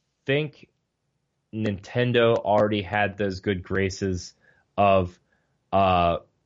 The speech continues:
everybody loves Nintendo's handheld machines, right? Always have, d-, regardless of,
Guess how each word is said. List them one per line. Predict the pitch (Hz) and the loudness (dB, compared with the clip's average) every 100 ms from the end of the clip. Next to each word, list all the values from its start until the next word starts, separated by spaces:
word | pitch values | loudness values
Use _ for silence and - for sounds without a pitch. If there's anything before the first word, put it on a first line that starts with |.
| _ _ _ - | _ _ _ -4
everybody | 107 104 113 107 | -2 0 0 0
loves | 101 101 101 92 | 2 0 0 -2
Nintendo's | 98 92 98 95 92 - | -6 -6 -2 0 -2 -2
handheld | 95 92 85 92 85 - | -4 -4 -4 -4 -4 -6
machines, | 92 - 87 73 76 - - _ | -6 -4 -4 -4 -6 -12 -16 _
right? | 87 87 85 - _ | -2 0 -2 -6 _
Always | 92 98 101 101 92 | 2 4 4 2 0
have, | - 87 78 76 - _ _ - 92 | -2 -2 -2 -6 -12 _ _ -20 -8
d-, | 107 | -6
regardless | 90 98 98 104 101 - | -2 0 2 2 0 -4
of, | 98 | -8